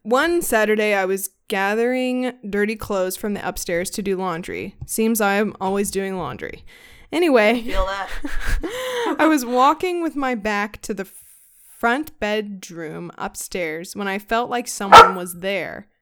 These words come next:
Speaker 1: Was that a dog bark?
Speaker 2: Yeah, she's harassing the cat.
Speaker 1: That's weird.
Speaker 2: Sorry. <laughs>
Speaker 1: I guess it's not weird. It's very typical.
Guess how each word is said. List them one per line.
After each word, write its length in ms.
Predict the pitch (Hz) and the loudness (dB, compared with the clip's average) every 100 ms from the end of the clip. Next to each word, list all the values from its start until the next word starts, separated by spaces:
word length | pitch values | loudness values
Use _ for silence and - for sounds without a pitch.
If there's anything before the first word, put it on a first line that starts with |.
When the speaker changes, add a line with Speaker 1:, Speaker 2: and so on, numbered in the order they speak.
| _ _ | _ _
Speaker 1:
Was 100 | 202 | -2
that 80 | 349 453 | 4 4
a 60 | |
dog 380 | 214 170 165 202 | 2 -2 -2 -2
bark? 400 | 359 453 480 - - _ _ _ _ _ _ _ _ _ | 0 0 -2 -8 -20 _ _ _ _ _ _ _ _ _
Speaker 2:
Yeah, 460 | 240 233 262 247 247 | -20 -8 -2 -2 -4
she's 280 | - 254 254 | -10 -18 -16
harassing 520 | 240 226 220 220 214 | -12 -12 -12 -16 -20
the 80 | 202 | -20
cat. 440 | - 208 202 - _ _ _ _ _ _ _ | -20 -14 -14 -14 _ _ _ _ _ _ _
Speaker 1:
That's 220 | - - | -18 -6
weird. 340 | - - - - | -6 -6 -12 -18
Speaker 2:
Sorry. 360 | - - 285 294 | -16 -10 -8 -10
<laughs> 100 | - | -6
Speaker 1:
I 120 | 208 | -2
guess 200 | 254 247 247 | 0 2 0
it's 180 | 233 427 | 0 0
not 200 | 247 190 | 0 -2
weird. 260 | 190 190 | -4 -6
It's 260 | 185 - - | -8 -12 -10
very 260 | 208 202 214 | -6 -6 -6
typical. 520 | 269 - - - | -8 -10 -12 -14